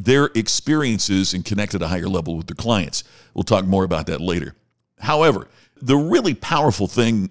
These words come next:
that I had the experience of is the opportunity to learn and to see once again the focus exemplified by the Focus Conference in San Diego.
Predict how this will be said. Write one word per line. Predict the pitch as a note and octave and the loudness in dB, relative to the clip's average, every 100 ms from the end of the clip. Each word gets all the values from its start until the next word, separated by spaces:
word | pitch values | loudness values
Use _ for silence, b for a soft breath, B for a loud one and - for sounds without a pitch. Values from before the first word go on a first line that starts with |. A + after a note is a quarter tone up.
| - | -2
that | G2 F#2 - | -2 -2 -6
I | - D3+ | -2 0
had | C#3 D#2 D2+ - | 0 -2 -6 -8
the | F#2 | -6
experience | E2+ - F#2+ F#2 F2+ - | -4 -4 -4 -4 -6 -4
of | D#2 E2+ - b b b | -4 -6 -10 b b b
is | D#3 D#3+ D3 | 0 2 0
the | C3 D#3+ | 0 -2
opportunity | G#3+ E3+ E3 D3 C3 | -2 -4 -4 -2 2
to | A2+ | 2
learn | A2+ C3 D3+ D#3 D3+ | 2 0 2 0 0
and | A#2 F#2+ | 0 2
to | G#2 F#2+ - - - | 0 0 -6 -20 -8
see | - - G#3 | -6 -4 -2
once | C#3+ C#3+ D3+ A2+ | 0 0 -2 -2
again | F#2+ A#2+ F#2 D#2 F2+ b b _ | 0 0 0 -4 -8 b b _
the | G2+ B2 | 0 0
focus | B2 - - A#3 A#3 - E2+ - - - - - _ _ _ _ _ _ _ _ | 0 -6 0 4 4 2 -4 -2 -2 -4 -6 -12 _ _ _ _ _ _ _ _
exemplified | B2 G#2 F#3 F#3 F3+ F#2+ F2 B2 F#2+ | -6 -2 -2 -2 -4 -2 0 -2 0
by | G2+ G#2+ | -2 0
the | G2 | -2
Focus | F#2 - D#3+ E3 D#3+ G3 F#3+ - - - b b _ - | -4 -2 4 4 4 2 2 0 -6 -8 b b _ -4
Conference | E3+ D#3 G#2 A2+ | -2 0 0 0
in | A2 | 0
San | - C#3 | 0 2
Diego. | C3+ C#3+ B2+ - | 2 2 2 0